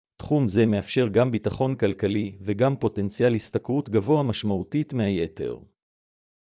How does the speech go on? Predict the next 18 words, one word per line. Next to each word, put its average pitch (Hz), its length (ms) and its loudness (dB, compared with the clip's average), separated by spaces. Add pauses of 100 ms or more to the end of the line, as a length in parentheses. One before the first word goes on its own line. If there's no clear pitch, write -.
זהו 160 320 2
תחום 127 360 0
שצובר 110 520 0
תאוצה 117 460 2
בעשור 113 460 2
האחרון 120 460 0
ומציע 131 420 2
יותר 117 400 0
ויותר 107 360 2
מסלולי 117 560 2
לימוד 120 460 -2
ואפשרויות 107 640 2
תעסוקה. 98 640 -4 (1040)
מדובר 104 440 2
כמובן 117 560 2
על 110 120 0
תחום 127 320 0
הפיננסים. 92 800 -2